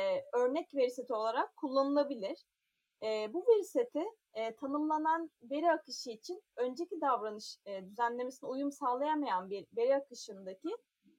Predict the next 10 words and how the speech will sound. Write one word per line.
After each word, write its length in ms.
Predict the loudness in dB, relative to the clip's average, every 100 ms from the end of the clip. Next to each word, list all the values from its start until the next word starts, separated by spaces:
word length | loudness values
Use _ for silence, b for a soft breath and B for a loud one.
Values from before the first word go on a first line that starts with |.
| -6
e, 260 | -2 -2 6
aykırı 500 | 6 6 -2 -6 0
değerleri 460 | 4 6 4 -2 -6
tespit 360 | -6 -6 -4
etme-, 360 | -4 -4 -18 -10
etmeyi 540 | -10 -8 -8 -4 -4 -8
temel 300 | -6 2 2 2
olarak 380 | -6 -4 -8 -8
amaçlar. 520 | -6 -6 -6 -2 -2 -4 _ _ _ _ _ _ _ 2
Ve, 260 | 4 2